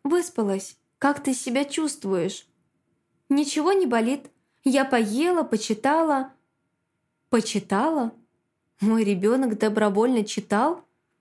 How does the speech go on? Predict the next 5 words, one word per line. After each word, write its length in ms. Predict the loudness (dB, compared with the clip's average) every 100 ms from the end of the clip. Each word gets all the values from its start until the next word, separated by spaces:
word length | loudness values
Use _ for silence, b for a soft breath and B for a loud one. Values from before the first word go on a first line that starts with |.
| _ -4
"Да, 680 | 0 2 2 2 0 -2 -6 _ -4
это 200 | 0 2
было 280 | 2 0
очень 580 | 0 0 0 0 0 2
интересно. 720 | 0 0 0 0 -2 -2 -4